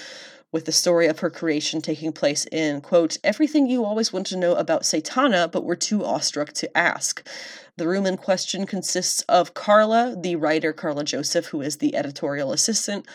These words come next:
Marv Wolfman, Tony Isabella, Don McGregor, and features John Verpertine.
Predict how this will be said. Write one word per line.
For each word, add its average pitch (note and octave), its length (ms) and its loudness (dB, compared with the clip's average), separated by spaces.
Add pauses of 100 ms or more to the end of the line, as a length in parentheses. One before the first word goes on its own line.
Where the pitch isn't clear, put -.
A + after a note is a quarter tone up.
(360)
Marv G3 360 6
Wolfman, G3 640 0
Tony F#3 320 0
Isabella, E3+ 600 4
Don E3 240 4
McGregor, D#3+ 500 0
and D#3 220 -2
features E3 440 -2
John D3+ 440 0
Verpertine. C#3+ 840 -4